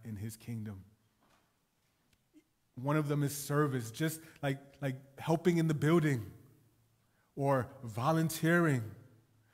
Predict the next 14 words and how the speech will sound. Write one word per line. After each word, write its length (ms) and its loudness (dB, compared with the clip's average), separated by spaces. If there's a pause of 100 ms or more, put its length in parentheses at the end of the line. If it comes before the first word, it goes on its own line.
(140)
or 320 -2
acts 260 0
of 100 2
mercy, 420 0 (120)
how 220 2
you 200 4
treat 480 0
other 180 -2
people. 460 -2
All 340 2
of 140 0
these 240 0
are 180 -2
ways 680 -2